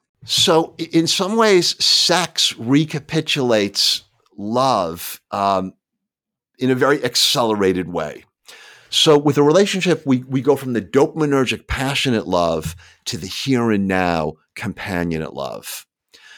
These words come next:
With sex, we go from dopaminergic excitement and arousal. Um, these are future-looking experiences to sexual climax,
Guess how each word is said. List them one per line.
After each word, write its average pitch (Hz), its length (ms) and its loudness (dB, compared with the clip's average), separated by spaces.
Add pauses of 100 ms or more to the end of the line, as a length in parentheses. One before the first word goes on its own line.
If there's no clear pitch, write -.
(260)
With 113 180 0
sex, - 800 -2
we 123 140 -2
go 123 160 2
from 113 260 -4
dopaminergic 123 960 0
excitement 117 880 -4
and 92 160 -6
arousal. 80 800 -4 (520)
Um, 90 420 -4
these 117 300 0
are 113 180 -2
future-looking 98 1200 -4
experiences 80 1160 -6 (800)
to 113 420 0
sexual 123 640 -4
climax, 87 1000 -6